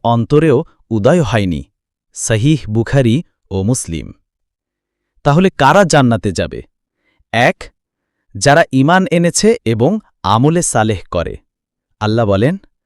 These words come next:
"যারা ঈমান আনে এবং সৎ কাজ করে,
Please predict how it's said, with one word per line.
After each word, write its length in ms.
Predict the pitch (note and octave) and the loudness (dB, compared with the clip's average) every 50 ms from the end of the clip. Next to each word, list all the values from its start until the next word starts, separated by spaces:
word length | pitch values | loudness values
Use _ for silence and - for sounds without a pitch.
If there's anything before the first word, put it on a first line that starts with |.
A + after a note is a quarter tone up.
| _ _ _ _ _ _ - | _ _ _ _ _ _ -12
"যারা 280 | F#2 - A#2+ A#2+ C3 C#3 - - | -4 0 2 2 2 0 0 0
ঈমান 340 | B2 B2 C3+ C#3+ D3 C#3+ - | 0 2 4 4 2 2 2
আনে 380 | - A#2 B2+ B2+ D3 F3 F#3+ E3+ - _ _ | 2 2 2 4 2 2 0 -4 -8 _ _
এবং 280 | - A2+ A2+ C3+ F3 F#3 | -4 -2 -2 0 -2 -2
সৎ 420 | - - - - C#3 D#3 - - | -2 0 0 2 2 0 0 -2
কাজ 280 | - - A#2+ A2 - - | -2 0 0 0 0 0
করে, 280 | - G#2 F#2+ A2+ E3+ | -2 0 0 0 0